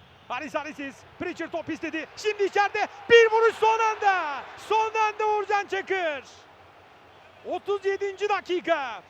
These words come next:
Maçtaki en önemli an. Alex Pritchard vurdu Uğurcan Çakır. Radakovic. Murat Paluli'ye doğru attı. Murat hareketlendi. İçeriye girecek Barisic.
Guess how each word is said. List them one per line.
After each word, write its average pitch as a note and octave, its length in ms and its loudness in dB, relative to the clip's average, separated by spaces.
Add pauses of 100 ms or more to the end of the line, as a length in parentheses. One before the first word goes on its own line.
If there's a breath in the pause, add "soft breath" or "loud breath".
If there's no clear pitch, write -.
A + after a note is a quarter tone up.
(160)
Maçtaki F#4+ 580 -2
en A4 140 0
önemli G4+ 340 -4
an. E4 280 -2 (1500)
Alex G4+ 340 -2 (180)
Pritchard G4+ 440 -2
vurdu G4+ 220 -4
Uğurcan G4+ 420 -2
Çakır. F4 440 -4 (2750)
Radakovic. A#3+ 640 -10 (1000)
Murat A3 260 -12
Paluli'ye C4 360 -8
doğru C4+ 180 -6
attı. B3+ 360 -8 (120)
Murat D#4 220 -6
hareketlendi. D#4+ 520 -4
İçeriye E4+ 280 -6
girecek E4+ 380 -6
Barisic. F4 460 -2